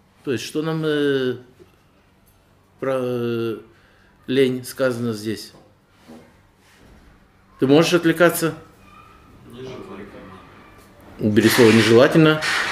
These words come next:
Speaker 1: Ты не свободен отвлечься от нее. Следует изо дня в день увеличивать количество изученного, чтобы выучить и запомнить ее всю целиком.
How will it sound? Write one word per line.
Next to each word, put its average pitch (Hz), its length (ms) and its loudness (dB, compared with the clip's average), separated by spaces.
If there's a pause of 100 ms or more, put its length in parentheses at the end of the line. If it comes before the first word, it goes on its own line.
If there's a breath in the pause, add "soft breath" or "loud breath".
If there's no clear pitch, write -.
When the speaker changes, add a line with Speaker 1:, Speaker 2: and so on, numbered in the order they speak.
(200)
Speaker 1:
Ты 185 100 6
не 190 160 8
свободен 160 760 4
отвлечься 120 520 -4
от 90 140 -14
нее. 92 240 -12 (2000 soft breath)
Следует 170 500 4
изо 127 220 0
дня 139 320 0
в 110 80 -6
день 156 180 0
увеличивать 131 560 2
количество 123 640 -2
изученного, 143 560 -2
чтобы 127 400 2
выучить 139 540 2
и 113 40 0
запомнить 151 540 0
ее 127 180 2
всю 170 320 2
целиком. 135 580 -2